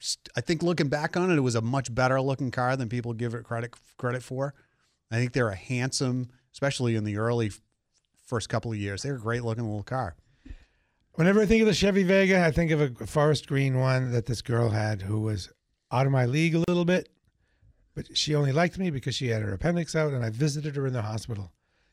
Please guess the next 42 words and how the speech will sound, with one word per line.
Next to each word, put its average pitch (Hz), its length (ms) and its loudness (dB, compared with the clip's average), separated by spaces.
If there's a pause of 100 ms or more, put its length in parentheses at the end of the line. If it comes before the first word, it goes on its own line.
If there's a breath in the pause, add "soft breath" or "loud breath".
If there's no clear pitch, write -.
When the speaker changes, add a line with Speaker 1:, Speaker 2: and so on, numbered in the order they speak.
Speaker 2:
And 120 220 -4
for 117 80 -8
the 107 100 -8
time 175 300 2
when 143 100 -2
she 113 140 -8
was 98 160 -4
sick 156 320 -2
and 107 220 -6
short - 360 -2
recuperation 117 640 -4
thereafter, 127 480 -4 (580 loud breath)
I 107 60 -4
was 104 180 -2
kind 135 280 0
of 135 60 0
her 139 40 2
Speaker 1:
You 127 120 4
were 135 100 6
the 120 100 0
Speaker 2:
boyfriend. 113 380 0
Speaker 1:
man. 113 80 -4
Speaker 2:
I - 20 -4
was 107 120 -6
kind 139 220 0
of 160 60 4
her 165 100 4
boyfriend, 147 600 2 (180)
part 110 160 2
of 147 80 4
the 151 60 4
family, 143 500 2 (360 soft breath)
and 123 120 0
I 123 80 2
got 127 140 4
to 117 60 2
ride 135 200 6
around 139 220 6
in 123 60 2
the 113 60 2
Chevy 123 280 2
Vega. 120 340 2